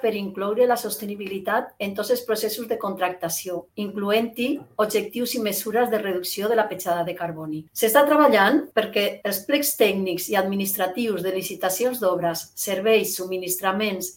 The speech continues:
i concessions recullin requeriments de sostenibilitat. També per actualitzar la política de viatges,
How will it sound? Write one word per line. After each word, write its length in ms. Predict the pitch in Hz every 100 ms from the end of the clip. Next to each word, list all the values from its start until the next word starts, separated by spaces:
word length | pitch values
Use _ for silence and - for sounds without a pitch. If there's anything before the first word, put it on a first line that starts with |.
| -
i 100 | 233
concessions 840 | 202 196 190 - 262 240 269 - - -
recullin 480 | 220 214 254 262 285 262
requeriments 480 | 247 214 202 220
de 80 | 247
sostenibilitat. 960 | 262 240 214 180 175 170 151 175 160 160 _ _ _ -
També 480 | 214 214 254 262 285
per 80 | 214
actualitzar 640 | 202 190 196 190 190 233 254
la 80 |
política 480 | 254 220 220 254 269
de 140 | 226 180
viatges, 720 | 196 220 214 240 240 247